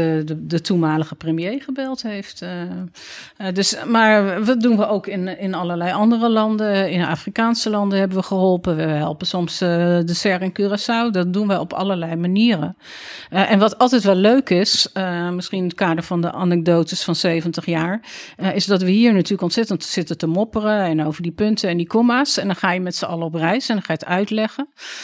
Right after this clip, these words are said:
Eh, en ik moet zeggen dat bijvoorbeeld Hans de Boer in het buitenland echt de beste vertolker is van het belang van de ser. Ik hoef dan helemaal niks meer te zeggen als hij erbij is.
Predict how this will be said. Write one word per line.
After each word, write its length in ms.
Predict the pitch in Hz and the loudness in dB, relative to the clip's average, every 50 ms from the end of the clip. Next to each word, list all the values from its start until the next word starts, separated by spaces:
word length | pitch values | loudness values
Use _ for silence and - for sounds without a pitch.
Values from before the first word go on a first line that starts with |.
| - - - | -14 -14 -10
Eh, 200 | - - 185 - | -6 -4 -2 2
en 80 | 202 185 | 4 4
ik 60 | 175 | 6
moet 160 | 175 175 - | 4 4 4
zeggen 280 | - 202 170 - 185 165 | 4 2 2 2 0 -2
dat 160 | 165 160 151 | -2 -2 -4
bijvoorbeeld 440 | 170 160 - 233 233 214 202 170 - | -6 -6 -2 -2 -2 0 -2 -2 0
Hans 280 | 175 170 165 160 - | 0 0 0 0 -2
de 80 | - 180 | -4 -2
Boer 300 | 165 208 220 196 165 - | 0 2 2 2 2 2
in 120 | - 165 | 0 0
het 100 | 160 151 | 0 2
buitenland 580 | 156 175 175 185 185 - 175 156 160 160 156 - | 2 2 2 2 0 0 0 0 0 0 -2 -4
echt 220 | - 196 190 - - | -4 -6 -6 -4 -4
de 80 | 170 | -4
beste 320 | 156 180 190 185 - - 180 | 0 0 2 2 0 -4 -4
vertolker 600 | - 196 - - 196 175 165 156 - 175 151 165 | -6 -6 -2 2 2 2 2 2 0 -2 0 0
is 180 | 165 156 - | 0 -2 -2
van 180 | - 185 170 165 | -4 -2 -2 -2
het 100 | 165 165 | -2 0
belang 360 | 175 175 175 170 170 160 - | 0 2 2 4 2 2 0
van 140 | - 180 165 | -2 -2 -2
de 60 | 160 | 0
ser. 380 | 160 - 190 185 180 170 165 - | 0 0 2 2 0 0 -2 -6
Ik 140 | - - | -6 -4
hoef 160 | - 175 165 - | -4 -4 -4 -2
dan 120 | 190 175 | -2 0
helemaal 240 | 175 180 185 175 170 | 0 2 2 2 2
niks 260 | 175 196 208 - - | 2 0 0 -2 0
meer 160 | 185 170 165 | 0 0 0
te 100 | 165 165 | 0 -2
zeggen 300 | - - 185 185 - 175 | 0 0 0 0 -2 -4
als 100 | 170 165 | -4 0
hij 160 | - 160 160 | 0 0 0
erbij 360 | 156 156 156 160 156 156 156 156 | 0 -2 0 0 2 2 2 2
is. 280 | 160 165 - - - | 0 2 0 0 0